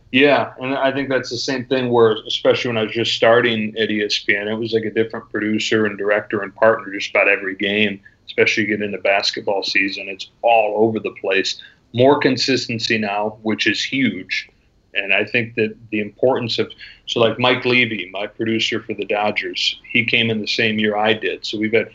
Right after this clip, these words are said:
four years together now, and we can complete each other's thoughts. Same thing with, with Oral and me, but Mike Levy is just as big a part of that, where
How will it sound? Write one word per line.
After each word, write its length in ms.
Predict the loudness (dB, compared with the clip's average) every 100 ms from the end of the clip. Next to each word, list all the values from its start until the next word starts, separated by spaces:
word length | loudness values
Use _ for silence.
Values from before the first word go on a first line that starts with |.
| -2
four 180 | 2
years 380 | 2 2 2 0
together 420 | -4 -2 -2 -4
now, 320 | -8 -6 -8 -8 _ _ _ -2
and 220 | -2 0
we 200 | 0 0
can 240 | -4 -4 -6 -8 -10
complete 400 | -18 -14 -6 -4
each 220 | -4 -2
other's 360 | -4 -4 -6 -4
thoughts. 520 | -2 -4 -6 -8 -6
Same 260 | -2 0 0
thing 200 | 0 0
with, 180 | 0 0 -8 _ _
with 220 | -6 -4
Oral 320 | 2 6 6
and 100 | 2
me, 260 | -2 -4 -6 -10 -20 _ -4
but 140 | -2 -4 _ _ _ _ -4
Mike 240 | 0 2
Levy 320 | 4 4 4 0
is 80 |
just 240 | -2 -4 -4
as 100 | -4
big 200 | -4 -4
a 40 |
part 300 | 0 0 2
of 60 | 0
that, 300 | -2 -4 -4
where 440 | -4 -2 -2 -4